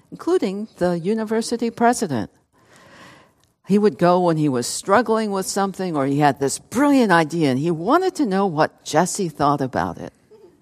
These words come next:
All because he had that power of paying attention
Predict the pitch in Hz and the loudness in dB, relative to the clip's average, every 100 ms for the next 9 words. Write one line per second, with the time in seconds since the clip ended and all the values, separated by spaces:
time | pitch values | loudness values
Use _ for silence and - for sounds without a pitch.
0 | _ _ _ - - - - - - _ | _ _ _ -20 -20 -20 -20 -20 -20 _
1 | - 185 220 262 285 285 285 285 - 180 | 2 4 4 4 4 0 -4 -6 -2 0
2 | 151 127 127 135 - _ _ - 175 160 | 2 0 -4 -8 -12 _ _ -6 -2 0
3 | 170 160 143 - - 175 175 175 170 - | 0 0 -2 -2 -2 -2 0 -4 -6 -6
4 | 143 123 - 170 180 190 214 208 - 190 | -8 -10 -10 -4 -4 -4 -6 -8 -10 -10
5 | - 202 196 - 208 101 127 | -8 -6 -6 -10 -10 -10 -12